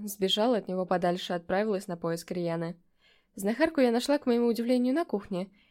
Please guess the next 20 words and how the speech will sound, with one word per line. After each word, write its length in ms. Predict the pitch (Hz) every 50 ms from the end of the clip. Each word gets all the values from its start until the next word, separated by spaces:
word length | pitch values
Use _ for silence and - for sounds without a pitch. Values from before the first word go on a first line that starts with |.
| _ _ _ -
решив 260 | - 220 - - 208
заглянуть 420 | 196 185 180 196 196 185 196 233 -
туда, 260 | - 269 240 247 240
уже 220 | 233 214 196 180
отчаявшись 640 | 170 175 170 - - 185 180 196 - - 220 214 -
ее 120 | 175 165 165
найти. 420 | 175 175 180 - - 170 165 175 170 _ _ _ _ _ _ _ _ _ _ _ _ _ _ _ _ _ _
Патч 300 | - - 196 208 208 -
дул 180 | 202 190 214 247
на 180 | 262 233 190
изящную 400 | 196 190 190 202 - - 196 180
ложечку 380 | 175 185 226 247 226 - - 214
и 40 | 185
протягивал 480 | - 185 180 - 196 185 196 180 185
ее 180 | 185 190 185 196
Риане. 400 | 226 254 240 208 196 190 190 202 _ _ _ _ _ _ _ -
Та 120 | - -
хихикала 520 | 180 - 190 190 - 214 233 - - 226 220
и 100 | 202 196
отнекивалась. 880 | 196 208 208 - 180 175 170 - 170 170 175 175 175 190 - - -